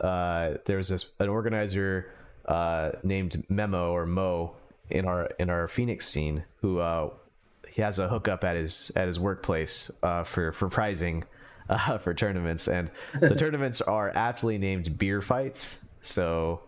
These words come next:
Speaker 1: uh, the reward is a case of beer, uh, or several, several, several, several cases of beer and merchandise and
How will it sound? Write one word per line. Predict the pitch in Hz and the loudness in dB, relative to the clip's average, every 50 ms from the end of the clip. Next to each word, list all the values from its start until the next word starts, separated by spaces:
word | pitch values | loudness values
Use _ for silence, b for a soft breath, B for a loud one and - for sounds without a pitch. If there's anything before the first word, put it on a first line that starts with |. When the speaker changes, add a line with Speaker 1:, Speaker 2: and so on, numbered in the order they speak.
| - - | -4 -2
Speaker 1:
uh, | 87 87 85 85 | 0 0 0 0
the | 85 90 | 0 0
reward | 90 92 87 90 92 92 95 92 | 0 0 0 0 0 0 0 0
is | 95 95 90 87 82 73 - | 0 0 0 -2 -2 -2 0
a | - 90 87 | 0 0 0
case | - 104 95 90 - | 0 0 -2 0 -2
of | 90 76 69 | -2 0 0
beer, | 87 87 98 110 131 - B B B B B B B B B - | 0 0 0 0 -2 -4 B B B B B B B B B -2
uh, | 71 82 85 82 80 - - - | 0 0 0 0 -2 -4 -4 -2
or | - 92 92 90 85 85 80 80 - B B B | -2 0 0 0 0 0 -2 -2 -4 B B B
several, | B - - 117 123 117 117 110 107 110 110 - - - - - _ - - | B -2 -2 0 0 0 0 0 0 -2 -4 -6 -12 -20 -20 -20 _ -12 -6
several, | - - 110 117 117 131 135 135 135 135 135 | -2 0 0 2 2 0 0 0 0 -2 -2
several, | 120 - 123 123 127 123 127 127 113 | -2 0 0 0 2 2 0 0 0
several | - 104 104 110 123 123 110 | 0 0 0 2 0 0 0
cases | - 120 123 127 - 131 120 120 | 0 0 0 0 0 0 0 0
of | 127 - | 0 0
beer | - 120 127 131 123 127 131 - | 0 0 0 0 0 -2 -2 0
and | - 87 85 85 | 0 0 2 2
merchandise | 92 107 110 - 117 107 110 117 123 - - - | 0 0 0 0 0 0 0 0 0 -2 -2 -2
and | - - 85 73 73 82 | 0 0 0 -2 -2 -4